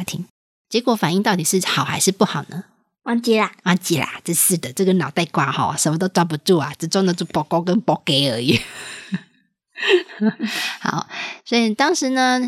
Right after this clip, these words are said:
Speaker 1: 小朋友都很喜欢小贝妞的故事，诶，小贝妞就非常的有信心，她就开始对，嗯，阅读啊、讲故事啊这部分很有自信，很想尝试。这就是为什么我们开始做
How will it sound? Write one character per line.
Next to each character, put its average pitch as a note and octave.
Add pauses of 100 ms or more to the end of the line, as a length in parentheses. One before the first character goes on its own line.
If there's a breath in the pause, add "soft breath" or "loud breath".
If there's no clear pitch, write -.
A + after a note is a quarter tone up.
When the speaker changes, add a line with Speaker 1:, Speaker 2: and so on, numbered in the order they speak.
(140)
Speaker 1:
小 F#3
朋 A#3
友 C#4+
都 C4
很 A#3+
喜 F#3+
欢 F3+
小 F#3+
贝 E3+
妞 E3
的 D3+
故 D#3
事， D3+
诶， - (280 loud breath)
小 -
贝 F3
妞 F3
就 E3+
非 E3
常 D3+
的 C#3+
有 -
信 D#3+
心， - (380 loud breath)
她 -
就 F#3
开 F3+
始 E3+
对， D#3 (420 loud breath)
嗯， D#3
阅 A3
读 D#3+
啊、 D#3
讲 D3+
故 F#3+
事 G3
啊 D3
这 E3+
部 D#3+
分 D3
很 F#3+
有 A3
自 A3+
信， F3
很 C#3+
想 D3
尝 -
试。 -
这 G#3+
就 G#3
是 G#3
为 G#3+
什 G3+
么 D#3
我 D3+
们 D3+
开 D#3+
始 F3+
做 D#3+